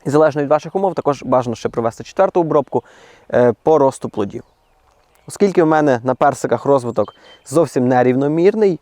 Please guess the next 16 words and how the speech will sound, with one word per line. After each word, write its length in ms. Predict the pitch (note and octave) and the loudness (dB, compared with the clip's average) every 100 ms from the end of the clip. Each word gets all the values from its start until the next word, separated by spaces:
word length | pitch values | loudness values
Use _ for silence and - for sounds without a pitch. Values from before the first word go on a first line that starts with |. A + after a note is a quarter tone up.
| _ | _
де-не-де 380 | - C#3+ C3 C3+ | 0 2 4 2
вже, 140 | A#2+ | 2
от 140 | A2+ A2+ | 0 0
бачите, 400 | G#2+ G#2 - A2+ | 0 -2 -10 -12
рожевий 340 | A2+ A#2 A#2 A#2+ | -6 -2 0 0
бутон, 420 | C#3+ - G3 F3 - | 0 0 0 -2 -6
де-не-де 440 | B2 A#2+ A#2+ A#2 A2+ _ _ _ _ _ _ - A#2+ | -6 -4 -4 -8 -10 _ _ _ _ _ _ -20 -10
вже 260 | C3 C#3+ - _ | -4 -4 -4 _
починає 580 | - - C#3 C#3+ C3+ C3 - | -14 -6 -2 0 -2 -4 -10
цвісти, 400 | - C#3+ _ G3+ | -14 -14 _ -4
як 220 | F3 - | -4 -6
от 160 | C#3 | -8
у 100 | C#3 | -10
цьому 300 | B2+ - C#3 | -12 -6 -6
місці, 400 | C3+ C3+ C3 - - | -6 -8 -10 -12 -8
от, 180 | B2 | -6